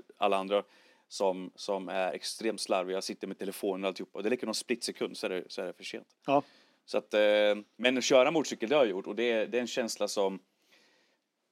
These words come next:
Speaker 1: visst, man har kört sjuka bilar, men det är någonting med motorcykel. Det är en slags frihet. Jag vet inte
Speaker 2: Ja.
Speaker 1: vad det är.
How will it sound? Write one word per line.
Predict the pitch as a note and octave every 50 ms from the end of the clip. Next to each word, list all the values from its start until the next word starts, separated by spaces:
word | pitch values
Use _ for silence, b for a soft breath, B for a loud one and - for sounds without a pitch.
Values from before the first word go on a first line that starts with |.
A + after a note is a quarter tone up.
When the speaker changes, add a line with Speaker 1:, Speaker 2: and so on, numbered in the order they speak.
| _ _ _ _ _ _ - - -
Speaker 1:
visst, | A2 C3 A2+ - - - G2+
man | - F#2 A2+ A#2+
har | A#2
kört | G#2 - A#2+ A2 -
sjuka | - - G#2 F#2+ A2
bilar, | G2+ G#2+ G#2+ G2 A2 A2
men | A2 A2+
det | B2+
är | B2+
någonting | C3 C#3 C#3+ C#3 A#2+ A2+ G2+
med | G2+ G#2
motorcykel. | A2 G#2 F#2 - A#2+ - - E2+ F2
Det | G#2
är | B2
en | B2 A#2+
slags | - A#2 - - -
frihet. | - - A#2 G2+ G#2 A#2 G#2 - - - -
Jag | -
vet | G#2+ A2+
inte | B2 A2 A2+
Speaker 2:
Ja. | A#2 C3+
Speaker 1:
vad | C3 G2+
det | -
är. | D2+